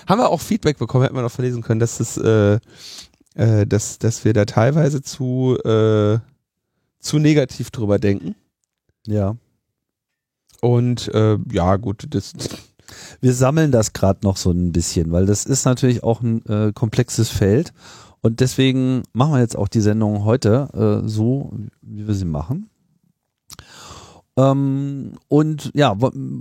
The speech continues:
Speaker 2: haben auch, äh, vor, mal so ein bisschen vorne einzusteigen. Also um es mal kurz, äh, vorweg,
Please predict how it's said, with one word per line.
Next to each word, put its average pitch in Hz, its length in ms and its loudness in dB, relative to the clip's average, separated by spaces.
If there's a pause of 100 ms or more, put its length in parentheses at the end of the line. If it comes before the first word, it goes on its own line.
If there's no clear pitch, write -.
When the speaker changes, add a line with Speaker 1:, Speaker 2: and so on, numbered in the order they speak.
(140)
Speaker 2:
haben 135 260 -2
auch, 120 380 -2
äh, 123 360 0
vor, 123 320 0
mal 120 140 2
so 117 80 2
ein 117 60 0
bisschen 117 240 -2
vorne 104 400 0
einzusteigen. 80 1400 -8
Also 110 240 2
um 113 100 -4
es 120 80 -6
mal 117 280 2 (320)
kurz, - 500 0
äh, 123 680 4 (360)
vorweg, - 500 -4